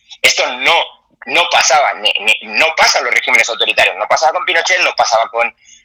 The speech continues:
con Franco. Es decir, ahí de-, deja ciertos espacios de libertad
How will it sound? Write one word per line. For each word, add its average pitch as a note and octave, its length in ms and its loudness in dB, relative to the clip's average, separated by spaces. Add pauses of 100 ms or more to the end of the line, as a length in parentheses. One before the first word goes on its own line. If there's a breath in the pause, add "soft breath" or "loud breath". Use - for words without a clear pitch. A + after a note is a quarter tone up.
con A#2 180 -2
Franco. B2 380 0
Es A#2 80 -2
decir, B2+ 220 -2
ahí B2+ 240 0
de-, - 180 -10
deja D3+ 460 0
ciertos F3+ 380 0
espacios D3+ 460 0
de B2+ 80 0
libertad A2+ 400 0